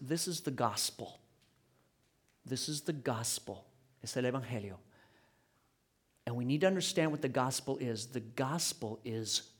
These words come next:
news, not advice. El evangelio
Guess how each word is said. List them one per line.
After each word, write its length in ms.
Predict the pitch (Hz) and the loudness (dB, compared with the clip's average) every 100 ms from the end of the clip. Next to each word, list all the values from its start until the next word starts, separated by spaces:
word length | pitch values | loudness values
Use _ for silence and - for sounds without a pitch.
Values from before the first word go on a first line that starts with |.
| - | -8
news, 920 | 127 127 135 156 139 107 - - - - - _ _ _ _ - _ _ - | -4 0 4 6 6 4 -2 -2 -2 -4 -12 _ _ _ _ -20 _ _ -8
not 720 | 113 117 127 135 95 95 - - - _ _ | -4 2 6 6 4 -2 -8 -10 -20 _ _
advice. 800 | 110 101 107 101 - - - - - - _ _ _ _ _ _ _ _ _ - | -10 -10 -4 -4 -4 -2 0 0 -4 -18 _ _ _ _ _ _ _ _ _ -16
El 80 | 107 | -12
evangelio 560 | 104 104 139 156 165 | -12 -2 2 4 2